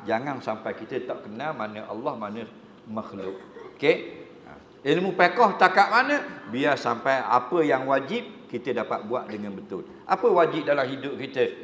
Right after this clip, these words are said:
Wajib mengambil wuduk dan mandi. Ha, kita faham apa mandi dan wuduk yang betul. Cukup fardu ain, tak berat. Wajib lagi apa? Wajib kita semayang lima waktu. Maka kita tahu mana yang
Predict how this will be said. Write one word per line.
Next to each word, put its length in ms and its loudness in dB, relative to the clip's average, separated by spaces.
Wajib 480 -4
mengambil 480 -4
wuduk 240 -8
dan 160 0
mandi. 400 -2
Ha, 320 -6
kita 320 -4
faham 560 0
apa 320 -2
mandi 400 -2
dan 240 0
wuduk 320 -4
yang 160 -4
betul. 480 -4
Cukup 400 6
fardu 320 -2
ain, 240 -4
tak 160 -4
berat. 240 -6
Wajib 320 6
lagi 240 4
apa? 320 10
Wajib 400 -2
kita 240 -6
semayang 560 4
lima 240 0
waktu. 480 0
Maka 320 -2
kita 240 -8
tahu 240 4
mana 320 -2
yang 320 -2